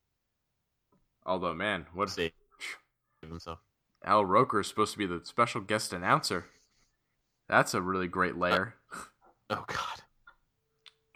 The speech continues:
Speaker 2: What if he gets involved?
Speaker 1: You know what? Actually, who I think is gonna get involved is Daniel Bryan. I think that'd be potentially great.
Speaker 2: Gets the,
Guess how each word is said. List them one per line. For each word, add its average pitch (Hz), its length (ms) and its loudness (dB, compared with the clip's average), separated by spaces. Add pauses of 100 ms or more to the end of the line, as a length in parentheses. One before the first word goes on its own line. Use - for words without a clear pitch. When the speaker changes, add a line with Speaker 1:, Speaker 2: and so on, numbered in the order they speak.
(540)
Speaker 2:
What 170 100 -4
if - 80 -6
he 214 80 2
gets 127 240 2
involved? 90 480 2 (1400)
Speaker 1:
You 110 100 0
know 131 80 12
what? 151 140 10
Actually, 101 500 4 (800)
who 113 140 2
I 107 80 6
think 107 160 -2
is 92 100 -4
gonna 104 160 -2
get 127 140 0
involved 143 280 0
is 104 80 -6
Daniel 98 260 0
Bryan. 87 360 2 (800)
I 104 100 2
think 117 180 -4
that'd 92 160 2
be 76 120 -10 (1120)
potentially 117 380 -6
great. 80 360 -4
Speaker 2:
Gets 120 220 2
the, 110 180 4